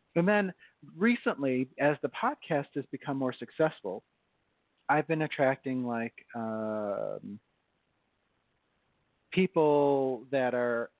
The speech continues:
experts in certain things, trying to promote their book or their this or their that. And, you know, whatever it is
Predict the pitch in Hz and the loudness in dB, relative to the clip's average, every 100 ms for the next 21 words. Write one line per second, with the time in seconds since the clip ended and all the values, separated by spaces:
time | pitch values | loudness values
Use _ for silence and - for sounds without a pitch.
0 | - 170 - - 143 131 123 131 127 - | -4 -4 -6 -6 -2 0 -2 -6 -6 -4
1 | 131 131 123 127 123 - - 123 123 123 | -4 -4 -4 -2 -2 -4 -4 -2 -2 -6
2 | - 123 123 120 120 - _ _ _ _ | -6 0 4 4 2 -4 _ _ _ _
3 | _ _ _ _ 123 127 123 110 120 120 | _ _ _ _ 0 2 2 2 0 -2
4 | - 113 113 113 113 120 120 117 113 - | -4 -4 -2 -2 -2 0 2 2 -2 -2
5 | 117 117 117 117 117 117 123 123 120 120 | -4 -2 0 0 0 0 -2 -2 -2 -2
6 | 117 120 147 160 160 151 139 135 131 127 | -2 0 2 2 2 2 2 2 0 0